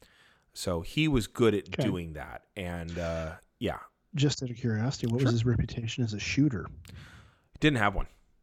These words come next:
Speaker 1: Um,
Speaker 2: Okay.
Speaker 1: yeah, he, uh, by this point, shooters are pretty much gone. Uh, if you're a shooter, you're probably gonna be in the Southern Wrestling Leagues. Uh,
Speaker 2: Okay.
Speaker 1: and, and, yeah, and, and you're going over to Japan a lot. Um,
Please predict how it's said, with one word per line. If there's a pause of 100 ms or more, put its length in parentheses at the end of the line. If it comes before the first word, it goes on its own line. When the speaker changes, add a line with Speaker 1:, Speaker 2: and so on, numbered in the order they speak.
(240)
Speaker 1:
Um,
Speaker 2:
Okay.
Speaker 1:
yeah,
he,
uh,
by
this
point,
shooters
are
pretty
much
gone.
Uh,
if
you're
a
shooter,
you're
probably
gonna
be
in
the
Southern
Wrestling
Leagues. (600)
Uh,
Speaker 2:
Okay.
Speaker 1:
and,
and,
yeah, (300)
and,
and
you're
going
over
to
Japan
a
lot. (480)
Um,